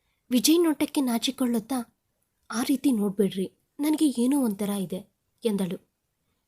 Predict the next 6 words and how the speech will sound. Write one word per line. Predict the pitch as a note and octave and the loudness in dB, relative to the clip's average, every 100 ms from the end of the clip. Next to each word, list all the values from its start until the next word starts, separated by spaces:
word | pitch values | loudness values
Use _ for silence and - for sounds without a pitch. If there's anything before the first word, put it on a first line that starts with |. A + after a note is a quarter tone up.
| _ | _
"ಏನೋ | G3+ A3 C#4 C4 | -2 0 0 0
ಒಂಥರ | A3+ A#3 | -2 -2
ಅಂದ್ರೆ?" | A#3 A3+ A3+ D4+ _ _ _ _ _ _ _ G3+ | 0 -2 -4 -8 _ _ _ _ _ _ _ -10
"ಅಬ್ಬಾ, | D#3 A3 F#3+ G3 - _ | -6 -2 0 -2 -6 _
ಏನಾಗಿದೆ | G#3 B3+ F4+ D#4+ B3 B3 | 0 2 2 0 2 2
ನಿಮಗೆ? | A#3 A3 A#3 | 2 2 2